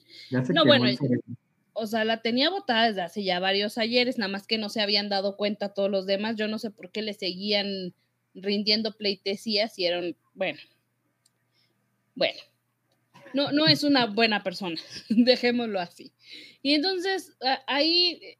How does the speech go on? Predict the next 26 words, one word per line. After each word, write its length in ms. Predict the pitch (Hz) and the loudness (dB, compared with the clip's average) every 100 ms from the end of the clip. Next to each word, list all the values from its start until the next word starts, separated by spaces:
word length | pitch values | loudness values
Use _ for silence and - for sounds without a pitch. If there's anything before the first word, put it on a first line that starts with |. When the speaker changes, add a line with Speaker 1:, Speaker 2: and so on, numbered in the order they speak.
| - 180 214 | -16 -8 -2
Speaker 2:
ha 80 | |
habido 300 | 285 320 320 | 0 0 0
una 240 | 320 320 320 | 0 0 -2
serie 420 | 277 269 285 277 | -2 -2 -2 -4
de 120 | 254 | -6
comentarios, 1120 | - 214 202 190 196 185 214 214 214 220 - - | -6 -6 -6 -8 -8 -4 -2 -2 -4 -6 -12 -10
eh, 960 | 196 190 185 180 180 175 175 170 170 165 - - _ _ | -6 -4 -4 -4 -4 -4 -4 -6 -8 -10 -20 -20 _ _
bastante 1000 | 180 208 208 - - 254 247 247 247 208 | -4 0 0 -2 0 2 4 4 2 0
desafortunados, 1080 | 202 196 202 196 208 190 208 208 214 220 214 | -2 -2 -4 -6 -6 -6 -4 -2 -2 -2 -4
antisemitas, 1080 | 208 208 208 - 202 202 208 208 220 320 - _ - - 180 | -8 -8 -10 -10 -8 -6 -6 -4 -2 -4 -8 _ -20 -20 -8
y 200 | 240 254 | 2 6
lo 260 | 254 254 247 - | 6 4 2 2
cual 380 | 269 262 269 | 4 4 4
le 80 | 262 | 0
ha 100 | 247 | 0
llevado 800 | 240 233 226 226 226 214 214 220 226 | -2 -4 -4 -2 -2 -2 -4 -2 -2
a 40 | |
romper 440 | 220 214 214 220 214 | -2 -2 -2 -2 0
relaciones 680 | 214 196 185 208 208 214 | 0 -2 -4 -6 -6 -8
por 240 | - 202 202 | -4 -4 -4
fin 240 | 220 208 | -6 -4
con 180 | 202 202 | -6 -4
grandes 460 | 190 190 185 185 | -4 -4 -6 -8
marcas. 420 | 196 202 196 175 - | -6 -6 -6 -10 -10
Por 240 | 190 185 | -8 -8
ejemplo, 800 | 185 - 208 202 190 196 226 | -8 -4 -4 -4 -6 -2 -2